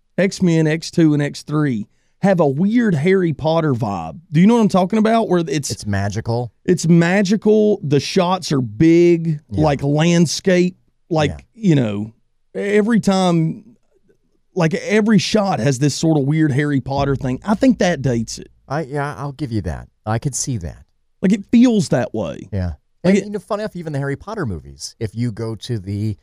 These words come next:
Speaker 2: first couple of Harry Potter movies compared to the, how Harry finished up, same thing. I mean, it
Speaker 1: Right.
Speaker 2: took so much time to do all those movies. They just got it better every single time.
Speaker 1: The twist there is that it's the same cast,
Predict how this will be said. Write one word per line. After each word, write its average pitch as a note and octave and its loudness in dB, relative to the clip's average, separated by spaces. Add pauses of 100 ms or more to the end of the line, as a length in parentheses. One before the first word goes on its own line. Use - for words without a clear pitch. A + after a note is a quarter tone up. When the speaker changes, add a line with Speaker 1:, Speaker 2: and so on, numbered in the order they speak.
(220)
Speaker 2:
first - -8
couple A#2+ -8
of G#2 -2
Harry A2 -4
Potter D#3+ -6
movies D2 -12
compared G2+ -8
to G2 -12
the, F2+ -10
how G2 -6
Harry G2 -8 (340)
finished F2+ -10
up, - -12 (480)
same A2 -2
thing. F3 -8
I - -10
mean, G#2+ 0
it D3+ 4
Speaker 1:
Right. D#3 4
Speaker 2:
took - -4
so D#3+ -4
much C3+ -6
time D3+ -8
to A#2+ -6
do G#2+ -4
all G2 -2
those F2 -8
movies. B2 -10 (300)
They A#2+ -4
just B2+ -8
got A#2+ -6
it F2 -16
better G#2+ -10
every F2 -10
single D#2+ -12
time. - -10 (100)
Speaker 1:
The E3+ 2
twist A#3 -2
there F#3 2
is C3+ -4
that C#3 2
it's A#2 -6
the B2 -10
same C3 -2
cast, - -6